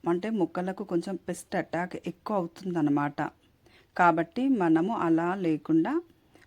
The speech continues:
మనం వెంట వెంటనే క్లీన్ చేసుకుంటే మన మొక్కలు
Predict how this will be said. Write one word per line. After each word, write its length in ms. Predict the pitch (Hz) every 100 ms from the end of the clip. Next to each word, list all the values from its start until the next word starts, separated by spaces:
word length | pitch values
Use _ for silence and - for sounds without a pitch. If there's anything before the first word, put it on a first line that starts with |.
| -
మనం 200 | 180 165
వెంట 220 | 165 165
వెంటనే 420 | 180 170 165 190
క్లీన్ 300 | 185 175 175 170
చేసుకుంటే 600 | 160 - 160 156 277 349
మన 240 | 214 160 160
మొక్కలు 600 | 160 156 - 151 226